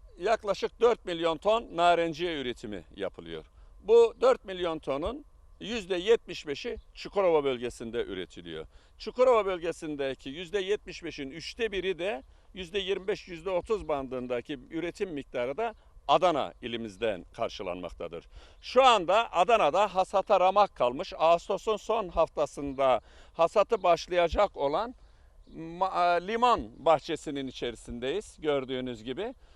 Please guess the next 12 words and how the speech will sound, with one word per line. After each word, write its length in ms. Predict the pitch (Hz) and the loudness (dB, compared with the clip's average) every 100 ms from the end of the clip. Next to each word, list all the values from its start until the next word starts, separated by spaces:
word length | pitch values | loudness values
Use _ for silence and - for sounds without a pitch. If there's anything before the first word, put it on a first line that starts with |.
| _ - | _ -6
Bu 280 | 190 185 | -4 -2
Ağustos'un 680 | 156 180 170 - 175 - 202 | 2 4 2 -2 -4 -2 -6
üçüncü 460 | 175 175 202 185 214 | -6 -6 -6 -2 0
haftası 560 | 175 175 - 165 - | 4 2 2 -2 -2
itibariyle 800 | 160 156 - 156 156 143 139 131 123 - - - - | -8 -8 -6 0 2 2 0 -2 -4 -16 -18 -10 -2
hasata 500 | 170 185 156 156 131 | 0 0 0 0 4
başlayacak 800 | 165 - 170 165 147 190 180 | 2 2 -2 0 2 0 0
olan 420 | - 143 139 135 127 _ - 147 | -2 0 0 -4 -8 _ -20 -8
limon, 520 | 165 175 190 247 285 - - - | -4 2 4 2 -6 -10 -10 -8
e, 240 | 143 147 151 | -4 -2 4
bahçesinde 640 | 170 - 160 - 143 139 | 2 2 -6 -4 -2 -2
bulunuyoruz. 720 | 165 202 202 220 226 220 - | 0 -2 -2 -2 0 -2 -6